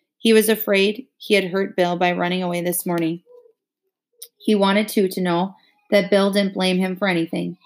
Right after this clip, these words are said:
But it was not the kind of question that he could put into words. He held P T and waved as the dusty little Italian car turned into the main road. He thought he saw them wave back,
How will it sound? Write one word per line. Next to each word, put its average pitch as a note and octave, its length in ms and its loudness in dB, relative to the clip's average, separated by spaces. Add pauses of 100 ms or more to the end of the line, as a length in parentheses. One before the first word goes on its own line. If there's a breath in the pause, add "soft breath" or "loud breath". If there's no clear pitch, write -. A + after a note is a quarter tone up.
(540)
But G#3 100 4
it G#3 60 6
was G3 140 4
not F#3+ 180 0
the A3 80 -2
kind A3 200 2
of G#3 100 -4
question F#3 340 -2
that F3 140 -4
he F#3+ 180 -4
could F#3 160 -2
put F#3 140 -2
into F#3 180 0
words. F3 420 0 (460)
He A#3+ 140 4
held G#3+ 260 4
P B3 120 4
T G#3 200 -4
and F#3 140 -2
waved F#3 260 0
as F#3+ 180 -2
the F#3 100 -6
dusty F3+ 380 -4
little F#3 220 0
Italian F3+ 480 -2
car E3+ 380 -2 (360)
turned G3+ 320 0
into G3 200 -2
the F#3 80 -2
main F3+ 260 0
road. F3 340 2 (540)
He G#3+ 200 -2
thought G3 200 4
he G#3+ 80 2
saw F#3+ 240 0
them F#3+ 160 0
wave F3+ 260 0
back, E3 280 0